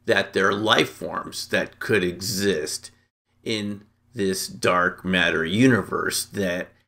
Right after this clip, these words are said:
have the ability to interact with, transform themselves in a way that we see them in our world too. After all, I mean, we have life forms in the air,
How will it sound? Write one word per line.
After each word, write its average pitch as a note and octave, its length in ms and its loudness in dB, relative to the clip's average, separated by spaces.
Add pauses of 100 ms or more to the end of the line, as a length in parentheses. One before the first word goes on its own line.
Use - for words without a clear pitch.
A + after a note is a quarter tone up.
(140)
have G2 320 -2
the F#2+ 160 0
ability F#2 1000 2
to F2 720 -2 (960)
interact A#2 720 4
with, G#2+ 260 0
transform G2 640 0
themselves F2+ 760 -2 (680)
in B2+ 160 0
a A#2+ 80 4
way G#2+ 560 6
that G2 180 6
we G2+ 200 4
see G2 320 4
them F2+ 240 2
in F#2 180 0
our F2+ 400 2
world E2+ 400 -2
too. G2 220 8
After C3 360 6
all, A2 180 8
I - 20 6
mean, G2 160 2
we G2+ 80 2
have F#2 160 2
life F2 300 -2
forms F2+ 520 -6
in E2+ 160 -6
the E2 180 -10
air, A#2 540 6